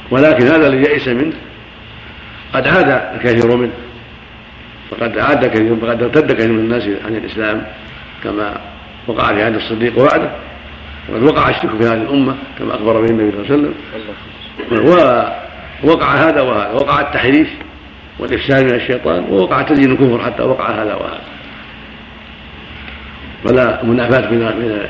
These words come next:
الروايات ولا تعارض بين الروايات، ولكنه صلى الله عليه وسلم بين هذا وهذا، وأهل العلم والإيمان يضعون الأمور في مواضعها وينزلون الأحاديث في منازلها ويفسرونها بما يدفع عنها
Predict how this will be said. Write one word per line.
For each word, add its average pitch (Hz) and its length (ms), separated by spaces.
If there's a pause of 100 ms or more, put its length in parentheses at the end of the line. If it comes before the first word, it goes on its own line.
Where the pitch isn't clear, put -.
الروايات 110 500 (640)
ولا 113 180
تعارض 113 400
بين 113 120
الروايات، 110 540 (800)
ولكنه 113 460
صلى 110 80
الله 104 120
عليه 117 100
وسلم 117 160
بين 127 300
هذا 113 300
وهذا، 123 560 (640)
وأهل 123 200
العلم 131 340
والإيمان 131 500 (540)
يضعون 151 400
الأمور 135 300
في 120 140
مواضعها 117 540 (680)
وينزلون 120 560
الأحاديث 117 400
في 117 60
منازلها 113 580 (760)
ويفسرونها 127 760
بما 113 340 (880)
يدفع 110 440
عنها 117 360